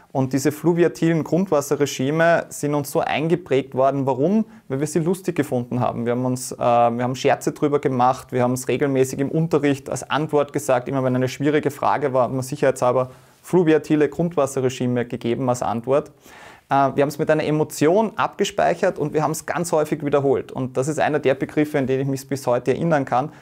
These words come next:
obwohl er alles andere als ein zentraler Begriff ist. Was kann man aus dieser Geschichte lernen? Ähm, wie kann ich Fachvokabular für Schüler und Schülerinnen besser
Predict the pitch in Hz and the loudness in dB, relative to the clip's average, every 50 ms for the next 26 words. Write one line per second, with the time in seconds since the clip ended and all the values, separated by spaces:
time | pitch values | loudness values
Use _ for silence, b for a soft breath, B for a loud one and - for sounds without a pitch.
0 | B B - 127 127 131 135 139 - 90 127 135 131 - 92 120 135 139 131 127 | B B -10 -4 0 2 2 4 4 4 2 2 2 2 0 0 2 2 2 2
1 | 120 127 127 127 127 - 123 - - 101 117 131 127 - - - - - - - | 2 0 -4 -6 -6 -6 -8 -4 -2 0 2 2 0 -2 -4 -8 -10 -8 -8 -8
2 | - - - - - B B B B B B B B B B - - 151 147 151 | -8 -10 -12 -12 -14 B B B B B B B B B B -4 -2 -2 -2 -2
3 | - 147 143 165 170 170 165 - 151 156 - - 175 170 175 156 - 156 - - | -2 -2 -2 0 0 2 2 0 0 -2 -2 -2 -2 0 0 -2 -2 -4 -4 -2
4 | 170 165 - - 147 135 135 117 - - 143 160 147 123 127 160 196 185 - - | -4 -4 -2 -2 0 0 0 0 2 2 2 2 2 2 2 0 -2 -4 -6 -10
5 | - - 131 131 131 131 131 131 127 127 127 127 - b b b b b b b | -4 0 2 2 2 2 2 2 0 -2 -2 -4 -8 b b b b b b b
6 | b b b b b _ _ _ - 131 127 147 170 208 226 226 - - 156 147 | b b b b b _ _ _ -10 -4 0 2 2 2 2 0 -4 -4 -2 0
7 | 147 165 175 - 180 190 190 - - - 120 135 - - 180 185 190 - 180 170 | 0 0 0 0 -2 -2 -4 -4 -4 -4 -4 -4 -2 -2 -2 -2 0 0 0 2
8 | 175 185 175 170 170 175 180 170 B B B B B B - - 147 131 - - | 2 2 2 4 4 2 2 0 B B B B B B -8 -6 -4 -4 0 0
9 | 170 175 175 165 156 160 - - 165 165 165 156 156 151 147 143 143 139 - - | 2 4 4 2 2 0 0 -2 2 2 2 2 2 0 0 0 -2 -4 -4 0
10 | 135 135 151 - - - 165 165 165 160 160 156 - | 0 0 0 0 0 2 4 4 4 2 0 -2 -8